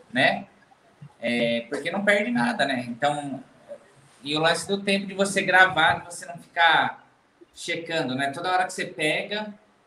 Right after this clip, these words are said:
tá, tá afinado. E o pessoal fala, "Ah, não dá pra fazer drop", né? Eu fiz até um,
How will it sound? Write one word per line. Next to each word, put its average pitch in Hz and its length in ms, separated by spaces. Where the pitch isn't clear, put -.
tá, 147 240
tá 160 180
afinado. 170 380
E 160 40
o 147 140
pessoal 175 260
fala, 185 240
"Ah, - 60
não - 60
dá 185 100
pra - 80
fazer 202 280
drop", 156 400
né? 139 100
Eu 147 80
fiz 170 120
até 160 200
um, 208 440